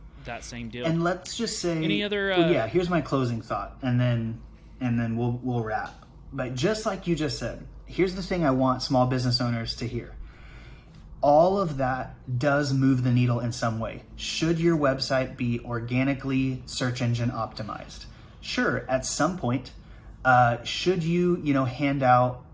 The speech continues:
Speaker 2: discount cards to some micro influencers locally? Sure, at some point. When you th-, sit down and you were to make a list of all the marketing ideas that you as a local boutique could do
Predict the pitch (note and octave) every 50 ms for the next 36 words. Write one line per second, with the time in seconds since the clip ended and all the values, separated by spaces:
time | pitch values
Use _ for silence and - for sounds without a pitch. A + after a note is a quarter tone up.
0 | - C3 A#2+ C3+ C#3+ C3 - - B2+ A#2 - - - A#2 A2 A2+ A2 - - -
1 | - A#2 A#2+ - A#2+ A#2 A#2+ A#2 A#2+ A#2+ - A#2+ A#2 A2+ A#2+ A#2 A#2 - A#2+ A2+
2 | A2+ A2+ - B2 A2+ A2+ A2 A2 - A2+ A2+ A2+ A2 - A2 A2 - - - -
3 | - - - - - - - - F#3+ G#3+ F#3+ A#2+ - - B2 A#2 A#2+ - - -
4 | G3 - - C3 B2 B2+ C3+ - - - - - - - - - - - - -
5 | - - - - - D3+ D3+ C#3+ C#3 C3 B2+ D#3+ G#3+ A3 G#3+ - - - - E3
6 | C#3+ C#3+ C3 C3 D3+ D3 C3+ B2+ B2+ D3 D#3 C#3+ C#3 C#3 C3 B2 B2 A2+ A#2+ B2
7 | A#2+ - A#2 A2+ - B2 B2 B2+ B2 A#2 A#2 B2+ B2+ C3+ C#3 C#3 C#3 C3+ C3+ C#3+
8 | D3 D3 C#3+ C3 A#2+ A2 A#2 A#2 B2 B2+ A#2+ A#2 G#2+ A2 A#2 A#2+ A#2+ B2 A#2+ A#2+
9 | A2+ A2+ - - C3 C3 B2+ - - - A#2 G#2+ A2 A2+ A2+ A#2 C#3 D#3